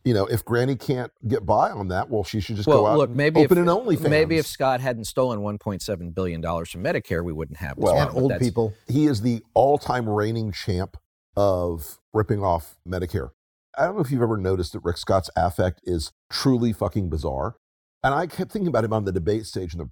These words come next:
Speaker 1: in the Republican primary, those long-ass arms, those weird long fingers flipping around, and his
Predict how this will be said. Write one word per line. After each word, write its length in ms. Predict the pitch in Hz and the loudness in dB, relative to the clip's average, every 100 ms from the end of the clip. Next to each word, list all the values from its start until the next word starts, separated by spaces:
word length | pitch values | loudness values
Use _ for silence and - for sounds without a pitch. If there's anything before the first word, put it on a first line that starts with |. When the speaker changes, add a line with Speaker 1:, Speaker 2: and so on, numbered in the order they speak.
| - | -8
Speaker 1:
in 100 | 104 | -4
the 60 | |
Republican 460 | 87 113 95 92 82 | -4 -4 -4 -4 -4
primary, 340 | - 101 95 | -4 -4 -2
those 220 | 87 80 | -2 -4
long-ass 720 | 85 90 107 107 104 101 98 - | -4 2 4 4 2 -2 -4 -4
arms, 400 | 90 92 90 76 | -4 -4 -4 -8
those 160 | 80 | -8
weird 340 | 87 101 104 95 | -4 -2 -2 -2
long 320 | 92 98 92 | -4 -4 -4
fingers 360 | 107 92 90 | -6 -4 -6
flipping 440 | - 90 - 117 107 | -8 -12 -6 -2 -2
around, 480 | 98 92 92 90 85 | 0 -2 -2 -4 -6
and 80 | - _ _ | -10 _ _
his 180 | 117 95 | -2 -2